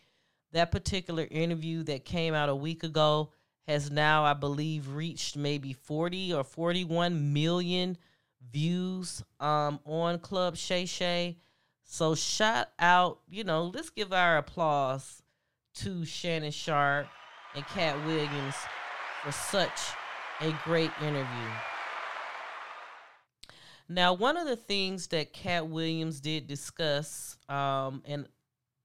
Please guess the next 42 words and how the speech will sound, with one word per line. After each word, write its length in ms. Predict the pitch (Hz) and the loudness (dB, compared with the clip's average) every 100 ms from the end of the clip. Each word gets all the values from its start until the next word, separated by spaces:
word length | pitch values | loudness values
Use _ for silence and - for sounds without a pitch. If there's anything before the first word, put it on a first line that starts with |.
| _ 156 | _ -20
we 140 | 190 226 | -4 0
all 220 | 185 170 | 4 4
have 80 | 165 | 2
seen 320 | - 156 151 | -4 -2 -2
it, 120 | 151 | -2
and 120 | 143 | 4
I 140 | 156 180 165 _ _ | 4 4 -2 _ _
don't 240 | 196 208 180 | 2 2 2
wanna 200 | 190 170 | 0 2
go 260 | 170 170 | 4 2
through 280 | 165 165 160 | 0 -6 -6
the 220 | 160 143 | -6 -6
entire 600 | 135 139 - 170 165 151 | -6 -8 0 4 4 2
interview, 440 | 139 135 135 131 135 | -2 -4 -4 -6 -6
but 200 | 135 131 | -2 2
I 140 | 135 135 135 - | 2 2 -14 -8
definitely 400 | 185 214 220 180 | -2 0 0 -4
wanted 380 | 156 156 156 147 | -2 0 0 -2
to 120 | - | -6
just 420 | 139 147 151 143 - - - - - | -4 0 0 0 -10 -20 -20 -20 -4
kinda 300 | 180 156 139 | 2 2 2
talk 400 | - 160 156 156 | 0 4 4 4
about 300 | 156 147 139 | 0 2 2
a 60 | 135 | 0
little 300 | 147 151 139 | -2 -6 -4
bit, 260 | 143 139 - _ | -4 -6 -10 _
you 140 | 156 165 | -10 -2
know, 180 | 139 131 | 0 -2
some 280 | - 160 | -2 -2
of 80 | 147 | -2
the 80 | 143 | -4
things 380 | - 151 143 139 | -8 -6 -6 -6
that 140 | 143 | -6
he 80 | 139 | -6
did 340 | 139 147 147 131 | -6 -4 -6 -4
talk 320 | 165 147 143 | 2 2 0
about. 300 | 135 131 131 | -2 -2 -2
So 140 | 151 | -4
one 240 | 151 226 330 | -4 -4 -4
of 80 | |
the 80 | 294 | -6
things 580 | - 196 185 180 180 | -8 -4 -2 -2 -4